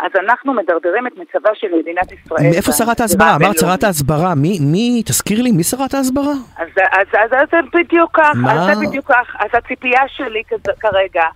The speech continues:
Speaker 1: באמת, בסיטואציה הזו, מהשר לביטחון לאומי, קודם כל שיתעשת,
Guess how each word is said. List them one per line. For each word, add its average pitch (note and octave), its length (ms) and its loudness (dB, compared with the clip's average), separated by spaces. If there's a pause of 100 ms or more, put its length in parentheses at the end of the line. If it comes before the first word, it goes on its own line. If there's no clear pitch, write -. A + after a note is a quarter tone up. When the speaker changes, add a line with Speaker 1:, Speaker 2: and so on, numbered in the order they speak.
(380)
Speaker 1:
באמת, G#3+ 420 -2 (100)
בסיטואציה G3+ 800 0
הזו, F3+ 240 -4
מהשר F3+ 540 -2
לביטחון G3 600 -6
לאומי, F3+ 400 -12
קודם A#3 140 -6
כל C#4 140 0
שיתעשת, - 680 -12